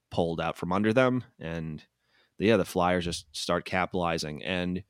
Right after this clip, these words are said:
I will say, it does seem like, uh, this Rangers team does have, you know, they,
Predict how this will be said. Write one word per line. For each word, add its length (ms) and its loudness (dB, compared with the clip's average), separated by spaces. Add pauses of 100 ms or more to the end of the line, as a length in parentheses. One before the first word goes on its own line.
(680)
I 60 8
will 180 8
say, 220 8
it 100 6
does 160 6
seem 220 2
like, 320 -2 (100)
uh, 400 2
this 300 -2
Rangers 340 0
team 280 0
does 220 0
have, 360 -2 (880)
you 260 -4
know, 160 2
they, 400 4